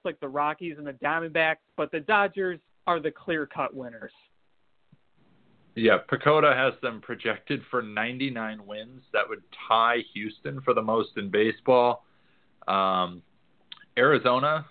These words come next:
Speaker 2: projected for eighty-six. Obviously, we mentioned earlier that J D Martinez has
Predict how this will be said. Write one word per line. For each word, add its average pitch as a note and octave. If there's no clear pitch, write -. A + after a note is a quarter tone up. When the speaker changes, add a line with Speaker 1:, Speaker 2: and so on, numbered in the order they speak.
Speaker 2:
projected A#2+
for B2+
eighty-six. B2+
Obviously, G#2+
we A2+
mentioned A#2
earlier C3
that G#2+
J A2+
D A#2
Martinez A#2
has G#2+